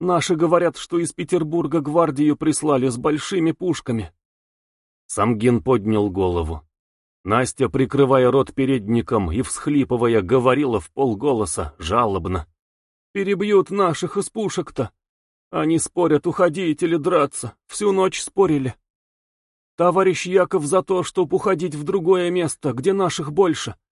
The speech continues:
Вы скажите, чтоб уходили. Калитину скажите, Макееву и всем". "Да, конечно, я скажу", — обещал Самгин очень бодрым тоном, который даже удивил его.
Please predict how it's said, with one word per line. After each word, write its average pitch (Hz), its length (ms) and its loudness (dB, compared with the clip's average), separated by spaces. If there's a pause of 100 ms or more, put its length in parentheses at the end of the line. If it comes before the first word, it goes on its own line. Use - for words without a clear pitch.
(500)
Вы 165 240 -2
скажите, 196 580 -2
чтоб - 300 -6
уходили. 180 640 -4 (360)
Калитину 190 580 0
скажите, 147 720 -2 (140)
Макееву 175 880 -2
и 196 240 -4
всем". 160 540 -4 (720)
"Да, 123 400 2
конечно, 151 500 0
я 156 180 2
скажу", — 160 520 -2 (400)
обещал 107 460 -2
Самгин 120 580 0
очень 143 420 0
бодрым 135 500 2
тоном, 98 460 -2
который 127 420 0
даже 113 300 2
удивил 101 520 -2
его. 71 400 -10